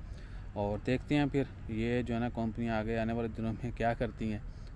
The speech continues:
<laughs> डिमांड बढ़ जाएगी तो सब तो पहले तो इन्होंने stock रोकना है, ये भी रोकेंगे और जो डिस्ट्रीब्यूटर हैं वो भी रोकेंगे, डीलर जो हैं वो भी थोड़ा हो, फिर rates बढ़ने के chances भी हैं।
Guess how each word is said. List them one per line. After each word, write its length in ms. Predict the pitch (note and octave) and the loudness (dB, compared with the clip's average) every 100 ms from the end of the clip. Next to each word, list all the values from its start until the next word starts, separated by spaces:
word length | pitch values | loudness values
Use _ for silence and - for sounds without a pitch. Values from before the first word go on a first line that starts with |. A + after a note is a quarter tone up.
| - | 2
<laughs> 160 | C#3 C#3+ | 4 6
डिमांड 420 | B2 A2+ A#2 C3 | 6 4 2 2
बढ़ 160 | C3 | 2
जाएगी 360 | B2+ C#3 C#3 C#3 - - - - | 4 2 2 0 -4 -8 -10 -8
तो 60 | B2 | -4
सब 240 | A2+ B2+ | 2 2
तो 100 | - | 2
पहले 320 | C3+ C3 C3 C3 | 2 2 2 2
तो 100 | C3 | 2
इन्होंने 280 | B2+ C3 | 2 2
stock 380 | B2 - A#2 G#2+ | 0 0 0 0
रोकना 340 | A2 G2+ G#2+ G2+ | 0 0 -2 -2
है, 120 | F#2+ - | -4 -4
ये 180 | A2 A#2+ | 0 0
भी 140 | C3 | 2
रोकेंगे 460 | C3+ B2+ C3+ C3+ C3+ | 2 2 2 2 4
और 120 | B2+ | 2
जो 180 | B2 A#2+ - - - - - - - | 2 -2 -4 -10 -10 -10 -10 -10 -6
डिस्ट्रीब्यूटर 680 | G#2 G#2 - B2+ B2+ B2 C3 | -4 -2 0 2 2 0 2
हैं 60 | |
वो 180 | B2 A#2 | 4 4
भी 140 | A#2 B2+ | 4 4
रोकेंगे, 460 | G#2+ - G#2+ G#2+ | 2 0 -2 0
डीलर 300 | G#2+ A#2+ C3 | 0 2 2
जो 140 | B2 B2+ | 2 0
हैं 100 | B2 | 0
वो 180 | A#2+ | 0
भी 120 | A#2+ A#2+ | -2 -2
थोड़ा 280 | A#2 A2+ | 0 2
हो, 240 | G#2 F#2+ G2 | 2 0 0
फिर 120 | B2 | -2
rates 420 | A#2+ A#2 C3 - - | 0 2 2 0 -4
बढ़ने 340 | B2+ A#2 B2 | -2 0 2
के 120 | A#2+ A#2 | 0 0
chances 420 | A#2 G#2+ G#2 G2 | 0 -2 -4 -6
भी 140 | G2+ | -4
हैं। 200 | F#2+ F#2+ | -4 -6